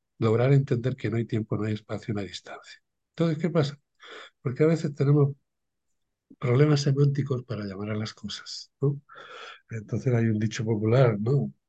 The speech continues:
Siempre se ha dicho, ¿cuántas veces hemos oído decir? "La mente no tiene límites". Y es verdad.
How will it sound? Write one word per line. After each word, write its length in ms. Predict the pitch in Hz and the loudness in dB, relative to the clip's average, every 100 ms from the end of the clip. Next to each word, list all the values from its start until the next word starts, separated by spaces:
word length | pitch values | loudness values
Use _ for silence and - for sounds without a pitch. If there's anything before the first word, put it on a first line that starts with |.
| _ | _
Siempre 460 | - - 123 110 101 98 _ | -8 -2 -2 -2 -4 -6 _
se 220 | - 113 | -8 0
ha 40 | |
dicho, 240 | 113 123 104 | 2 2 2
¿cuántas 260 | 113 107 110 | 2 4 8
veces 240 | 196 165 110 | 8 8 4
hemos 220 | 110 107 | 4 4
oído 160 | 117 113 | 4 6
decir? 320 | 104 - 123 | 4 2 2
"La 140 | 117 120 | 4 6
mente 300 | 165 160 156 | 6 6 4
no 120 | 147 | 6
tiene 220 | 147 135 | 6 6
límites". 580 | 151 135 104 - - _ _ _ _ _ _ _ _ _ | 4 0 -4 -12 -20 _ _ _ _ _ _ _ _ _
Y 100 | 147 | 2
es 80 | 170 | 6
verdad. 440 | 196 143 160 - | 6 6 4 2